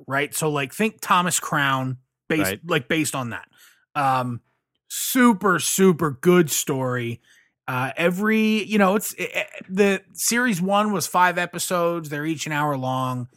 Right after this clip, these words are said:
Speaker 1: Series two is out now. It's another five episodes. Really solid show. And, uh, you'd think, like, "Oh, it's, you know, French dubbed English is gonna kinda be shit."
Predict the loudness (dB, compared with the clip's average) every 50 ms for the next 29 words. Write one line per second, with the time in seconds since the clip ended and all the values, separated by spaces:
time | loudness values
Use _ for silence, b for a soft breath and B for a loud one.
0 | b b b _ -8 -4 -2 -2 0 -2 -2 -4 -4 -4 -2 -2 0 -2 0 0
1 | 0 0 0 -2 -4 -4 -4 -2 -2 -4 -6 -8 -8 -8 -6 -6 -6 -4 -2 -2
2 | -2 -2 -2 -4 -4 -6 -8 -6 -6 -6 -6 B B B B B B B B -4
3 | -2 0 0 0 0 0 0 2 2 2 2 2 0 0 -2 -2 0 0 2 2
4 | 2 2 0 -2 -4 -6 -6 -6 -6 -6 -6 -6 -6 -8 -8 -10 -12 b b b
5 | b b b _ -6 -4 -2 -2 -2 -2 -2 -2 -4 -4 -6 -10 _ _ _ _
6 | _ _ _ _ _ _ -6 -4 -2 -4 -4 -4 -4 -4 -4 -4 -2 -2 -2 0
7 | 0 0 -2 -2 0 4 6 6 6 6 4 2 -2 -6 -6 -2 0 2 2 0
8 | 0 -2 0 0 0 2 0 -2 0 2 2 2 2 0 -2 -2 0 0 0 0
9 | -2 -2 -2 -2 -2 -2 -2 -4 -4 -2 0 0 0 -2 -4 -4 -2 0 0 2
10 | 2 0 0 0